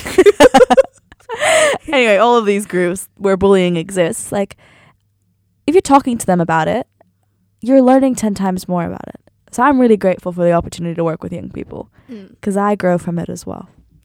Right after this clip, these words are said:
Speaker 2: Um, do you think it's imp-, okay, I know the answer to this. I don't know why I'm asking it as a question.
Speaker 1: Facts.
Speaker 2: Um, I think it's important for, for young people to get involved with positive spaces.
Speaker 1: Mm.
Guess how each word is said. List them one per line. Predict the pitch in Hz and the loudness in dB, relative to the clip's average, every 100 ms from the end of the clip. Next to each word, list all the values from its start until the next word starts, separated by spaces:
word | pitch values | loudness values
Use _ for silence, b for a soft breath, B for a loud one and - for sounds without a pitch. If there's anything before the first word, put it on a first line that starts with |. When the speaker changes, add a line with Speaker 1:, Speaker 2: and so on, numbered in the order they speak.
| _ b b b _ _ _ _ _ - | _ b b b _ _ _ _ _ -10
Speaker 2:
Um, | 220 214 208 - _ | -8 -8 -10 -20 _
do | - | -12
you | 247 | -12
think | 262 262 | -10 -12
it's | 254 254 | -12 -12
imp-, | 240 - - | -14 -16 -20
okay, | 220 - - _ | -18 -18 -20 _
I | - 220 | -16 -14
know | 214 | -12
the | 226 | -12
answer | 180 208 202 | -14 -16 -16
to | 202 | -16
this. | 196 202 | -16 -16
I | |
don't | 208 | -16
know | 202 | -16
why | 202 | -16
I'm | 196 | -18
asking | 196 - 196 | -20 -18 -18
it | |
as | 190 | -20
a | _ | _
question. | 185 180 202 202 _ _ _ - | -20 -20 -20 -20 _ _ _ -18
Speaker 1:
Facts. | - - - | -16 -16 -18
Speaker 2:
Um, | 226 208 226 - | -16 -14 -18 -18
I | |
think | 277 349 | -14 -10
it's | 392 | -10
important | 330 254 226 220 220 | -10 -10 -10 -10 -14
for, | _ 208 190 185 - _ _ _ _ _ _ _ _ _ _ - - _ _ _ _ _ | _ -12 -10 -12 -16 _ _ _ _ _ _ _ _ _ _ -20 -20 _ _ _ _ _
for | _ 233 | _ -12
young | 233 226 | -10 -12
people | 214 202 196 196 | -14 -16 -16 -18
to | - 196 202 _ | -18 -20 -20 _
get | 208 196 | -16 -14
involved | 196 196 196 190 214 - | -16 -18 -18 -18 -20 -20
with | 196 185 _ _ _ _ _ | -20 -20 _ _ _ _ _
positive | - 208 214 202 | -18 -16 -16 -18
spaces. | - 160 - 190 214 - _ 233 | -18 -20 -20 -20 -20 -20 _ -6
Speaker 1:
Mm. | 226 196 | -4 -4